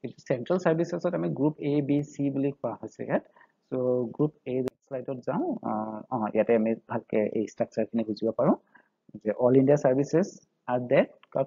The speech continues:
common to union and state services which may be included in this category in the manner provided by Article twelve। এইখিনি আমি মনত ৰাখিব লাগিব যে all India চাৰ্ভিচেছৰ কথা উল্লেখ হৈছে তিনিশ বাৰ,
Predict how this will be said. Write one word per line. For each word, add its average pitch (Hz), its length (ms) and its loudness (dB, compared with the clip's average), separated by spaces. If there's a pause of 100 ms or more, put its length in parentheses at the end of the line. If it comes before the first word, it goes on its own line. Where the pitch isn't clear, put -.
(120)
common 143 300 2
to 196 80 0
union 151 380 4
and 165 140 -2
state 143 240 -2
services 113 500 -2
which 127 180 -4
may 120 100 -4
be 127 120 0
included 123 440 -2
in 113 160 -8
this 151 140 -6
category 113 420 -4
in 117 80 -4
the 117 100 -6
manner 113 280 0 (420)
provided 113 420 -4
by 135 100 -2 (100)
Article 123 300 0
twelve। 104 280 -8
এইখিনি 123 240 -10
আমি 127 100 -4
মনত 113 300 -8
ৰাখিব 120 200 -4
লাগিব 120 300 -2
যে 180 160 -2 (480)
all 107 160 -6
India 117 220 -2
চাৰ্ভিচেছৰ 120 500 -2
কথা 127 280 -4
উল্লেখ 113 360 -4
হৈছে 151 220 -6 (460)
তিনিশ 113 280 -6
বাৰ, 107 220 -4